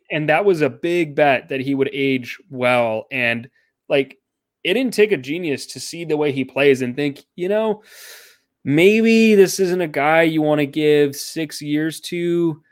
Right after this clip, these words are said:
um, when he's in his late twenties. Maybe it's not a great idea. I, I mean, I feel like this is something that's kind of, like, a narrative that's died down over time, but it's still a demerit against Bob Murray, I would say.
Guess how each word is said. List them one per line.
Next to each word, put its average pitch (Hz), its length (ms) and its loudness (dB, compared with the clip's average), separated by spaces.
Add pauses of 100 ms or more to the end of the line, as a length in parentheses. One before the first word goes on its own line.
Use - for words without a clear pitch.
(220)
um, 127 520 0 (480)
when 143 220 0
he's 135 220 2
in 139 60 -2
his 131 180 0
late 139 260 0
twenties. 160 880 -6 (220)
Maybe 156 260 0
it's 170 140 -2
not 170 180 4
a 170 40 4
great 160 260 2
idea. 160 680 2 (800)
I, 139 120 -2
I 165 100 0
mean, 175 140 6
I 180 100 4
feel 208 160 4
like 214 120 6
this 185 180 0
is 165 80 -8
something 180 200 -2
that's 156 200 -2
kind 160 160 -2
of, 131 200 -4
like, 127 300 -6
a 151 60 -8
narrative 135 340 0
that's 131 200 -2
died 127 280 0
down 127 260 0
over 123 200 0
time, 131 440 -2
but 117 280 -4 (800)
it's 165 180 -2
still 240 240 2
a 202 60 6
demerit 131 580 0
against 131 480 -4
Bob 143 220 -2
Murray, 127 320 -4
I 110 80 -4
would 110 180 -8
say. 113 300 -6